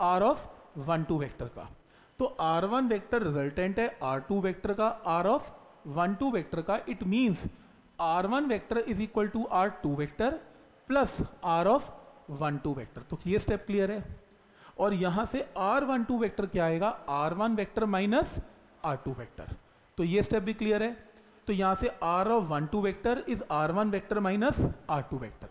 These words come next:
ये याद रखेंगे, Clear है? आपको सब समझाने के लिए। मैं वापस अपने result पे चलता हूँ। तो मेरा जो result है,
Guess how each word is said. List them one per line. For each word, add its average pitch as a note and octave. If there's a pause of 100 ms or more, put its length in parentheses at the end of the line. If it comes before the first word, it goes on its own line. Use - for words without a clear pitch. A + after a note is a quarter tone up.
ये A3
याद E3+
रखेंगे, A2+ (280)
Clear G3+
है? B3 (840)
आपको D#3+
सब G3
समझाने D3
के C3
लिए। G#2+ (760)
मैं G3
वापस G#3
अपने A3
result E3+
पे F3+
चलता E3
हूँ। A3+ (640)
तो A3
मेरा G3
जो C4
result E3
है, D#3